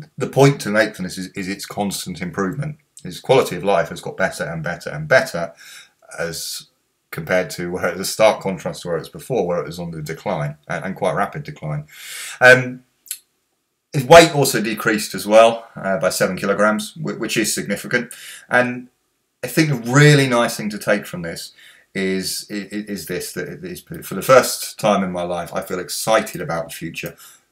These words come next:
not concerned. And when somebody's concerned about the future,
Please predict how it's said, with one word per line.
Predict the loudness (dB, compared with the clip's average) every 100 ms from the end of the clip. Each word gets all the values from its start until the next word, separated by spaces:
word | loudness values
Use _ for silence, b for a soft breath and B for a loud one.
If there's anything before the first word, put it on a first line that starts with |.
| _ _ _
not | -4 0 0 -2
concerned. | -10 -8 -8 -6 -6 -8 -12 -18 B B B B -8
And | -6 -6 -12 -8
when | -2 0
somebody's | 0 0 0 0
concerned | -4 -2 4 4 4
about | 2 -2
the | -6
future, | -12 -10 -8 -8